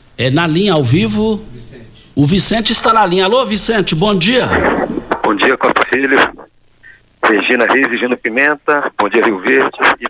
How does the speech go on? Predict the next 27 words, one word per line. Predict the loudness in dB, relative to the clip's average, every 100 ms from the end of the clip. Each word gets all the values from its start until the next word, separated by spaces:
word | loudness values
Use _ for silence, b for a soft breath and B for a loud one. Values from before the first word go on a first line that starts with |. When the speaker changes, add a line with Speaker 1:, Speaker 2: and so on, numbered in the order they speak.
| -2
Speaker 3:
todo | 0 0
o |
nosso | 0 0 0
sudoeste | -2 -2 0 -2 -4 -8 -8 _ _ -2
goiano, | 0 2 0 -2
Costa. | -6 -4 -4 -6 -12 _ b _ _ _ _ b _ -2
Costa | -2 0
Filho, | 0 0
eu |
quero | 0 0 0 -2 -2
parabenizar | 0 0 0 0 0 0 0 -2 -10 _ _ _
o | -8
deputado | -6 -2 -2 0 -2 -2 -10 -12 -16 _ _ _ -4
e |
futuro | -2 -2 -4 -4 -2 -2
próximo | 2 2 2 -2 -10
nosso | -4 -2 -2 -4
senador | -4 -4 -2 0 0 -2 _ _
por | 0 2
Goiás | 0 2 -2 -2
e | -6 -8
principalmente | -6 -4 -4 -4
por | -6
Rio | -6 -6
Verde, | -6 -4
Luiz | -6 -2
Oliveira, | -2 -2 -2 -4